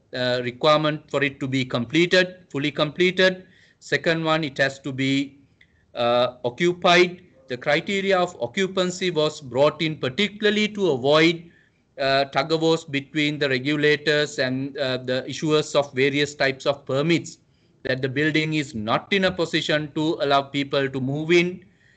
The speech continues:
so that the occupancy, already in occupancy status will address that issue. And the next ti-, criteria is the income generating aspect of the property.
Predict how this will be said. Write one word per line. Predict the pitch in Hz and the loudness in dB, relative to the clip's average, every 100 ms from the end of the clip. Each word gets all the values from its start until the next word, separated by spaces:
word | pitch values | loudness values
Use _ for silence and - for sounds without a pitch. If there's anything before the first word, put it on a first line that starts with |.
| _ - | _ -10
so | 147 135 139 135 | -2 0 0 -2
that | 135 135 - 139 | -2 -2 -6 -4
the | 127 | -2
occupancy, | 123 185 185 170 170 - 170 175 | -2 -2 0 0 -2 0 0 2
already | 139 160 180 185 | 0 2 2 2
in | 170 | 0
occupancy | 151 170 165 160 156 147 | -2 -2 -2 -2 -4 -6
status | - 147 147 147 | 2 2 2 -2
will | 131 120 | -2 -2
address | 120 147 156 | 0 0 0
that | 165 156 175 | 0 -2 -2
issue. | 151 175 170 175 - _ _ _ _ - | -2 2 2 2 -14 _ _ _ _ -4
And | 131 139 | -2 2
the | 143 - | 2 2
next | 135 180 - | -2 -2 0
ti-, | 175 170 | 0 0
criteria | - 151 147 160 147 151 | 0 0 0 -2 2 2
is | 143 143 | 2 0
the | 170 254 - - | -4 -4 -6 -4
income | 156 180 185 170 170 | -4 -2 0 0 0
generating | 131 143 147 147 151 147 | -2 0 2 0 0 -4
aspect | 135 - 147 139 143 | -4 -2 -4 -2 -4
of | 127 | -4
the | 147 160 - | -2 -2 0
property. | 151 139 127 127 98 | 0 2 0 -4 -8